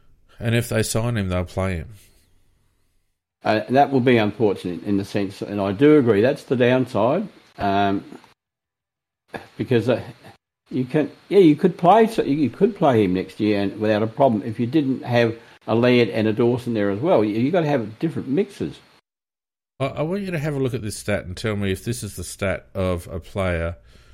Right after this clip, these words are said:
Speaker 1: who, um, is going to be a force as a midfielder in the A F L, um, for the next year. Matt Crouch,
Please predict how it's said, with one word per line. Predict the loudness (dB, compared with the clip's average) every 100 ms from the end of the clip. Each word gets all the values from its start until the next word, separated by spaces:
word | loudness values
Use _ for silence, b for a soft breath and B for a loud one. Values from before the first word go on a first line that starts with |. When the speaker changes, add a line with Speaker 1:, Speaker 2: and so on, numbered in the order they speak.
| b b -4
Speaker 1:
who, | 0 2 2 0 -4
um, | -6 -4 -2 -2 -4 -6 -10 -16 _ -10
is | -4 -4 -4
going | -6 -4 -2 -4
to | -6
be | -4
a | -4
force | -8 -6 -2 -2 -4
as | -10 -8
a | -6
midfielder | -8 -8 -8 -6 -6 -8 -10 _ b b b -12
in | -8
the | -6 -4
A | -4 -4
F | -6
L, | -4 -4 -4 -8
um, | -6 -6 -4 -6 -10 _ _ _ _ _ _
for | _ -10
the | -8
next | -8 -10
year. | -10 -8 -10 _ _ _ _ _ _ _ _ _ _ _ -12
Matt | -12 -10
Crouch, | -6 -4 -4 -6 -20 -20